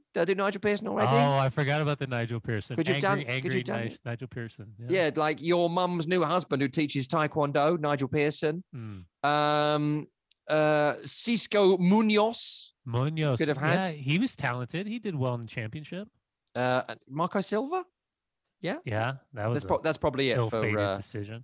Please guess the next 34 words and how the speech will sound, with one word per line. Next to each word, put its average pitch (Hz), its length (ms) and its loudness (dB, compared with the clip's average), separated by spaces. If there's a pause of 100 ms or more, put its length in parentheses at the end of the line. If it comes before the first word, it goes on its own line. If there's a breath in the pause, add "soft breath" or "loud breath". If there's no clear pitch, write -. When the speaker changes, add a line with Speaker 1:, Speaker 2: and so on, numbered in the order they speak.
(280)
Speaker 1:
probably 113 240 0
it 90 80 -4
for, 110 140 -2
for, 104 420 0
uh, 98 100 2
for - 140 -6
Bozo. 110 540 0 (340 loud breath)
Um, 165 320 0
before 226 340 4
him, 233 160 2
Theresa 208 500 0
May. 170 300 2
How 247 300 2
many 214 400 2 (340)
Watford 196 420 0
managers 147 460 2
during 139 200 0
the 131 80 -2
short 160 360 0
tenure 160 260 0
of 127 60 -6
Theresa 147 320 -2
May? 107 180 -4 (1600)
Speaker 2:
Six. - 760 -6 (680)
Speaker 1:
Oh, 160 140 -12
it's 120 100 -10
just 165 180 -8
three 147 640 -4
for - 80 -16
Theresa 113 360 0
Speaker 2:
Oh, 107 40 -2
Speaker 1:
May's, 107 460 -2
Speaker 2:
no. 110 60 -4
Speaker 1:
uh, 101 240 0